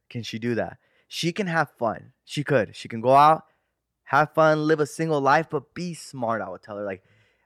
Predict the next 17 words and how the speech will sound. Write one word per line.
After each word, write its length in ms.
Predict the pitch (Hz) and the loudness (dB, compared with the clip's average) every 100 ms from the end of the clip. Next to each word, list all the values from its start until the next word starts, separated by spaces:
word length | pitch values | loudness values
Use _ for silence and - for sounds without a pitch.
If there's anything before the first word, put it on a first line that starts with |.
| - | 2
I 120 | 160 | 6
don't 280 | 220 269 - | 6 4 0
think 260 | 233 233 | 0 0
you 80 | 214 | -4
need 360 | 170 175 202 196 | -6 -4 -6 -4
to, 120 | 196 | 0
like, 300 | 175 135 - _ _ - | 2 2 -2 _ _ -10
even, 320 | 208 294 311 | -4 -2 -2
even 260 | 226 254 262 | 0 2 4
my 120 | 185 | 2
son, 380 | 151 208 180 135 | 2 2 2 0
you 100 | 165 | -2
don't 160 | 247 214 | -2 0
have 220 | 208 202 | -2 -2
to 120 | 156 | -8
sleep 300 | - 165 160 | -10 -10 -6
around. 380 | 120 110 98 | -4 -4 -4